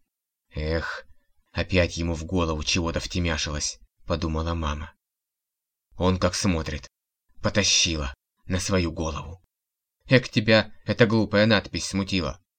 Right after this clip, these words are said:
И вовсе она не глупая. Да как же не глупая? Сокровище — это, ну, самое что ни на есть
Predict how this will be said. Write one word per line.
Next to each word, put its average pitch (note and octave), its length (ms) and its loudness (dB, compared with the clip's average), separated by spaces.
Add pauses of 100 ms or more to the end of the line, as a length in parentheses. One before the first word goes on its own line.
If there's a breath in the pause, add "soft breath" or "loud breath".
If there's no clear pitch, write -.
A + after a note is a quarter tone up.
(420)
И E2+ 120 -4
вовсе B2+ 340 4
она A#2+ 100 6
не C3 140 8
глупая. F#2+ 600 4 (600)
Да G2 180 6
как F2 240 4
же E2+ 80 -4
не F#2 140 2
глупая? D#2+ 420 -4 (420)
Сокровище — C3+ 840 2 (180 soft breath)
это, C3 500 6 (340 soft breath)
ну, D3 420 0 (240 soft breath)
самое D#3 440 2
что C3+ 220 2
ни B2+ 120 8
на B2 60 4
есть C3+ 380 4